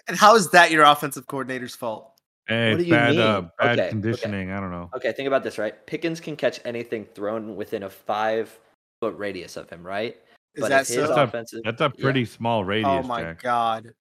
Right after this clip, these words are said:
Speaker 3: Five foot?
Speaker 2: Yeah.
Speaker 3: How? Five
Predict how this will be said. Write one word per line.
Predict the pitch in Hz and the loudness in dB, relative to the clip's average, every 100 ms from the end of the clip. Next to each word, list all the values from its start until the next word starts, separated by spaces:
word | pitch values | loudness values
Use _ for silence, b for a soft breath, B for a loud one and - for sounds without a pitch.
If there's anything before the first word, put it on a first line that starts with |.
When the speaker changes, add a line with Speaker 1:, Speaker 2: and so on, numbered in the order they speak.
| _ | _
Speaker 3:
Five | 110 113 143 | -2 0 0
foot? | - 101 - - _ _ _ _ _ - | -2 -4 -4 -8 _ _ _ _ _ -18
Speaker 2:
Yeah. | 87 85 82 _ _ _ _ _ _ _ | -14 -14 -16 _ _ _ _ _ _ _
Speaker 3:
How? | 147 - _ _ _ _ _ | -16 -16 _ _ _ _ _
Five | - 151 | -8 -8